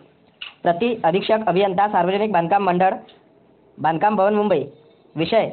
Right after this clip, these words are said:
कनिष्ठ अभियंता स्थापत्य गट ब अराजपत्रित भरती सन दोन हजार अठरा एकोणीस विषयी.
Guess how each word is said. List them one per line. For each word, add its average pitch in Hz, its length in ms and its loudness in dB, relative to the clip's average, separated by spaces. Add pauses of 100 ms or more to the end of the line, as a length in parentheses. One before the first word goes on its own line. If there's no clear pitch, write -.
(100)
कनिष्ठ 185 260 -2
अभियंता 202 360 0
स्थापत्य 196 460 -2
गट 180 160 0
ब 180 100 2
अराजपत्रित 185 720 0
भरती 156 280 -2
सन 202 160 -2
दोन 180 100 0
हजार 196 140 2
अठरा 175 220 0
एकोणीस 202 240 -2
विषयी. 196 260 -4